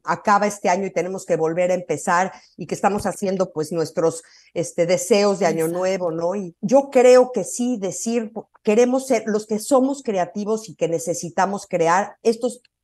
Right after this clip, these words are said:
Speaker 1: que nos están escuchando ustedes ahorita y son creativos, por favor, láncense a la creatividad, láncense a crear.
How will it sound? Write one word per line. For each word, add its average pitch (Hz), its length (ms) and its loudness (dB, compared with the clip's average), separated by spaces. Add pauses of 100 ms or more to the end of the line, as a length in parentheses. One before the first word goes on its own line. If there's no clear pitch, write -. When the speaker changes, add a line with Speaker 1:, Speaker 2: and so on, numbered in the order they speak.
Speaker 1:
que 202 120 -6
nos 185 140 -8
están 233 300 -2
escuchando 196 560 -4
ustedes 190 500 -4
ahorita 175 400 -2 (300)
y 180 100 -8
son 220 220 0
creativos, 208 600 -4 (220)
por 202 140 -6
favor, 226 320 -2
láncense 220 540 -2
a 175 80 0
la 139 140 -2
creatividad, 147 720 -4 (220)
láncense 208 640 -2
a 143 80 -4
crear. 156 400 0